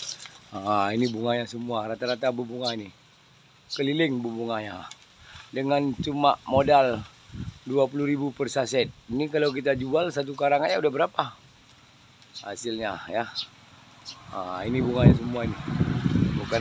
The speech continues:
rekayasa, ada videonya ini. Ini bunga semua, ini lengket semua ini. Ini dia, ah, agak lebat sekarang daunnya. Di sini kita pupuk kemarin, sahabat sinergi ya. Ah, di sini dia kita pupuk ini. Ah, di sini ini bekas songkelannya masih ada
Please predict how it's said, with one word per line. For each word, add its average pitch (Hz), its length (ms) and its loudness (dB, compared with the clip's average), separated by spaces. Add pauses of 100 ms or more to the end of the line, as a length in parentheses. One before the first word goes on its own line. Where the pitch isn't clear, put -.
(120)
rekayasa, 120 640 4
ada 113 160 -2
videonya 117 400 -2
ini. - 160 2 (960)
Ini 123 100 -6
bunga 123 320 -2
semua, 120 320 -8
ini 120 140 -6
lengket 135 400 -2
semua 151 260 -4
ini. 135 80 -6 (1040)
Ini 139 220 -8
dia, 131 160 0 (160)
ah, 101 260 2
agak 127 240 6
lebat 139 300 4
sekarang 123 260 0
daunnya. 117 380 4 (800)
Di 95 100 -6
sini 107 240 -2
kita 101 220 -2
pupuk 92 240 -8
kemarin, 92 340 2
sahabat 90 400 2
sinergi 87 400 -8
ya. 95 240 -4 (880)
Ah, 95 380 -2
di 92 100 -4
sini 95 240 -4
dia 87 320 -4
kita 90 160 -10
pupuk 90 320 -14
ini. 82 100 -14 (1120)
Ah, 95 320 2
di - 0 -
sini 104 240 -4
ini 104 80 -4
bekas 98 320 -4
songkelannya 107 560 0
masih - 240 -4
ada 113 80 6